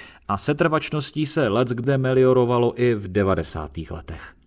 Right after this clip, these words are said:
Stará pravda říká, že mokřad je místo, kde voda odpočívá. Je to kus země, který je celoročně nebo po velkou část roku zamokřený. Mohou v něm být jezírka, tůně,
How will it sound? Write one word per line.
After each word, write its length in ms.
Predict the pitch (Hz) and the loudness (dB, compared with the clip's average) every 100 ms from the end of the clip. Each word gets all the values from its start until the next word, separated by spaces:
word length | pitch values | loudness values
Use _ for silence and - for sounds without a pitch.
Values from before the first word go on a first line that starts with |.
| _ - - - - - - - | _ -20 -20 -20 -20 -20 -20 -14
Stará 300 | - 180 214 | -2 0 2
pravda 340 | 147 151 160 | 0 0 0
říká, 400 | 123 120 131 131 | -2 -2 0 0
že 200 | 131 131 | 2 0
mokřad 560 | 101 104 - 113 117 117 | 2 -2 -2 -4 -4 -2
je 120 | 98 | -2
místo, 600 | 87 87 - - 92 104 | -2 -4 -8 -4 -2 -2
kde 340 | 104 98 98 98 | -4 -2 -2 -2
voda 320 | 101 101 104 | -2 -2 -2
odpočívá. 800 | 107 101 113 104 87 78 78 71 - - - - - | -4 0 2 2 0 -4 -4 -8 -14 -20 -20 -10 -4
Je 100 | 85 | 0
to 140 | 98 | 0
kus 340 | - 107 - 92 | 0 -2 -4 -2
země, 480 | 95 92 95 104 | 0 2 2 0
který 480 | 110 - 87 85 82 | -4 -4 -2 -4 -4
je 160 | 82 76 | -6 -6
celoročně 840 | - 98 110 113 - - 117 113 | -2 2 2 2 -2 -6 -2 -2
nebo 340 | 135 180 175 | 0 2 0
po 140 | - 139 | 2 0
velkou 340 | 143 139 139 | 0 0 -2
část 340 | 127 139 110 120 | -2 -2 -2 -2
roku 300 | 120 123 113 | -2 -2 0
zamokřený. 680 | 104 101 - 85 78 76 - - - _ | 0 0 -2 -6 -6 -8 -14 -20 -20 _
Mohou 260 | 127 190 202 | 2 6 6
v 100 | 147 | 4
něm 220 | 147 139 101 | -2 -2 -2
být 240 | 113 - | -6 -6
jezírka, 720 | 87 85 101 127 131 123 123 113 | -4 -2 0 2 2 2 -4 -2
tůně, 560 | 110 110 110 107 101 | -2 -2 0 -2 -4